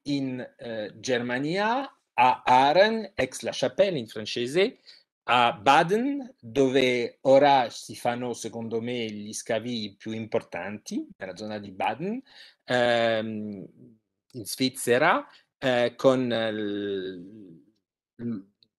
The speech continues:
l'intervento di una collega che ho, ho avuto l'opportunità di incontrare due anni fa, che si chiama Andrea Scherer, che lavora sopra, proprio dentro la città e, eh, che, ehm,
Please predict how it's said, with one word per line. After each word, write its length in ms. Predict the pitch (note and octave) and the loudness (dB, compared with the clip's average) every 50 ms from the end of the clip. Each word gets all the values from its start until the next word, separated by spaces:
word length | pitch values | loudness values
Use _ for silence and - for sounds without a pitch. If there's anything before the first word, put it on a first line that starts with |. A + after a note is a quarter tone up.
| _ _ _ _ _ | _ _ _ _ _
l'intervento 800 | A#2+ B2 B2 A#2 - C3+ B2+ A#2 A#2+ A#2+ A#2 A#2 A2 - C3+ C3 | -4 -2 -2 0 2 2 4 4 4 2 0 0 0 0 0 0
di 180 | A#2 A2 G#2+ | 0 -2 -6
una 420 | G#2+ G#2+ G#2+ G#2+ G#2+ G#2+ G2+ G2+ - | -6 -6 -6 -6 -4 -4 -6 -6 -4
collega 440 | - A#2+ A2+ A2 A#2+ A#2 A#2 C3 A#2+ | 0 0 2 4 4 4 4 2 0
che 140 | - - G#2+ | 0 -2 -4
ho, 200 | G2 G2 G2 G2 | -4 -4 -6 -6
ho 680 | F#2 F2 F2+ G#2 _ _ _ _ - - - - A2+ | -8 -12 -16 -20 _ _ _ _ -20 -20 -20 -18 -18
avuto 300 | G#2+ G2+ A2 G#2 - B2 | -16 -16 -12 -8 -6 -4
l'opportunità 680 | G#2+ G#2+ G2+ - A2+ G#2+ - - G#2+ G#2+ G#2 - B2 | -4 -6 -6 -6 -6 -6 -6 -6 -8 -6 -2 -2 -2
di 120 | A2 A2 G#2+ | -2 -2 -4
incontrare 560 | G#2+ G#2 - A#2+ A2 - A#2 A2 G#2+ G#2 G#2+ | -8 -6 -6 -6 -8 -6 -4 -4 -4 -4 -4
due 160 | G2+ A2 G#2+ | -2 -2 -2
anni 180 | G#2 G#2+ G#2+ G#2 | -2 -2 -4 -6
fa, 220 | - - C3 A#2+ | -2 -2 -2 -2
che 100 | - - | -4 -8
si 100 | - - | -14 -12
chiama 400 | - - A2+ G#2 G#2 G#2+ G#2+ - | -10 -8 -8 -6 -6 -6 -6 -6
Andrea 380 | - A#2+ A#2 A2+ A2+ A2+ A2 A2 | -4 -4 -2 0 0 0 0 0
Scherer, 560 | - - A2 G2 A2 A#2+ C#3 F3+ A3 B3 - _ - - - _ _ | 0 0 0 0 2 2 2 2 2 0 -4 _ -20 -20 -20 _ _
che 160 | - - B2+ | -2 0 4
lavora 480 | B2 B2 A#2+ A#2 B2+ B2 C3 B2+ - - | 6 6 6 6 6 6 6 4 4 2
sopra, 420 | - - - D3 C3 C3+ C3 A#2+ - - A#2+ - - - _ _ B2 - | -2 -2 0 0 0 2 0 -2 -4 -6 -14 -20 -20 -20 _ _ -20 -2
proprio 440 | _ E3 G3 G#3+ - F3+ F3 E3 D3+ | _ 6 6 6 6 4 2 4 4
dentro 320 | B2 C#3+ D#3+ F3 E3+ E3+ D#3 | 6 6 4 4 4 2 2
la 140 | D3 C3 | 2 0
città 520 | - - - D3 - - - C#3 C3 C#3 - - - - _ _ _ | 0 -2 -8 -10 -10 -4 0 2 2 2 0 -6 -18 -20 _ _ _
e, 300 | - D3+ D3+ D#3 C#3+ - - | 4 6 6 6 6 4 2
eh, 300 | C3 B2+ A#2+ A#2 - _ | 0 0 0 0 -4 _
che, 340 | - - C3 C3 C3 A#2 - | -4 0 2 2 2 2 0
ehm, 680 | - A2+ A2 G#2+ G#2+ G#2+ G#2+ G#2 G#2+ G#2 G2+ G#2 G#2 | -4 -4 -4 -4 -4 -4 -4 -6 -6 -8 -10 -12 -14